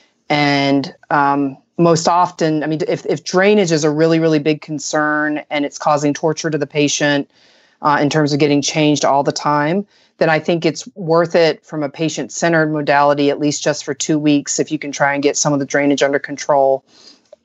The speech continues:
Of course, evaluating for osteomyelitis and other relative contraindications, um, before starting it. So it has a place.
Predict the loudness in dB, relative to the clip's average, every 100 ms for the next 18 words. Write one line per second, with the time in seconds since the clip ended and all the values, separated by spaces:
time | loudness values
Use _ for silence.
0 | -4 -2 0 2 2 -2 -8 -10 _ -8
1 | -2 2 2 0 0 -2 -4 -4 -4 -4
2 | -6 -4 -2 0 2 2 -2 -2 -2 0
3 | 0 -2 -6 _ _ 0 2 0 -4 -4
4 | -6 -4 -6 -4 0 0 0 -4 -2 -4
5 | -2 0 2 0 -2 0 0 0 0 0
6 | -2 -8 _ _ -20 -20 -20 -8 -2 2
7 | 4 4 2 0 -6 _ _ _ _ _
8 | _ 0 0 -2 2 2 2 0 -2 0
9 | 2 2 0 -6